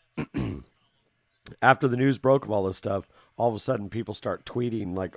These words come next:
old promos and, like, the one where, uh, right before he left W W E, when he's sitting in the, the ring at the table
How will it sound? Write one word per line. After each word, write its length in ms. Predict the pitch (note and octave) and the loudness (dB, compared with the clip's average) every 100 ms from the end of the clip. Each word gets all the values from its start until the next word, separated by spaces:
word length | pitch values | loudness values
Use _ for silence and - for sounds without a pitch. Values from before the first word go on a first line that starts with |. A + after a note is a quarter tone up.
| - | -2
old 280 | G#2 G#2 - | 0 0 -4
promos 760 | A2+ A2 G#2+ G2+ G#2 G2+ F#2+ | -4 -2 -2 0 0 -2 -4
and, 260 | G2+ F2 D#2 _ - _ | -8 -8 -12 _ -20 _
like, 180 | - G2+ | -12 -8
the 80 | - | -4
one 260 | F#2+ G#2 G#2 | -2 0 0
where, 380 | G2+ G2+ G2 - _ _ _ _ | 0 0 -2 -6 _ _ _ _
uh, 300 | - F2 E2 D2+ _ | -10 -8 -8 -12 _
right 240 | - A2 - | -2 -2 -2
before 320 | G#2 A#2 G#2 | -6 -2 -2
he 120 | G#2 | -2
left 340 | F#2+ G2+ G#2 - | 0 0 0 -2
W 200 | F#2+ F#2+ | -6 -4
W 280 | F#2+ F#2 | -4 -4
E, 320 | F#2 F#2 E2+ A2 - | -4 -4 -4 -8 -12
when 120 | F#2 | -8
he's 140 | F#2 | -8
sitting 300 | - A#2 G#2+ | -6 -8 -6
in 120 | G#2 | -8
the, 180 | F#2+ F#2 - - A#2 _ _ | -6 -8 -10 -20 -20 _ _
the 120 | G#2 | -8
ring 460 | F#2 G#2+ G#2+ G#2 F#2 _ _ | -4 -4 -4 -6 -10 _ _
at 140 | - G2+ | -12 -12
the 80 | F2 | -8
table 520 | C3 A2+ G#2 G#2+ | 0 2 2 0